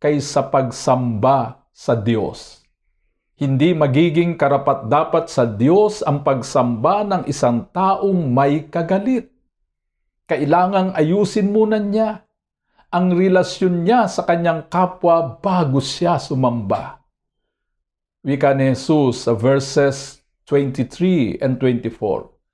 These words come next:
"Kaya't kung mag-aalay ka ng handog sa dambana para sa Diyos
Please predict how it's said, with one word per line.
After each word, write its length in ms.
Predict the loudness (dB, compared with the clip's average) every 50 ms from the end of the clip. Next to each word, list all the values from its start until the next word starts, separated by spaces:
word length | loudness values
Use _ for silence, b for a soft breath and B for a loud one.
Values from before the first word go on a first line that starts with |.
| _ _ _ _ _ _ _ _ _ _ _
"Kaya't 480 | _ -2 2 2 4 2 2 0 -6 -2
kung 320 | 0 2 2 2 2 2
mag-aalay 1400 | 2 0 0 -4 -6 -6 -8 -10 -12 _ -2 0 0 0 0 0 0 0 2 2 2 2 2 2 2 0 -4
ka 320 | -4 -2 0 0 0 -2 0
ng 240 | 0 0 0 2 2
handog 640 | 2 2 0 0 -2 0 2 4 4 4 4 2
sa 240 | -2 -2 -2 -2 2
dambana 960 | 2 0 0 0 -2 -4 -4 -2 0 2 2 2 2 2 2 2 2 2 0
para 320 | 0 2 2 2 2 0 0
sa 160 | 0 -2 -2
Diyos 560 | 0 -2 -2 -2 -2 -2 -2 -6 -10 -18 _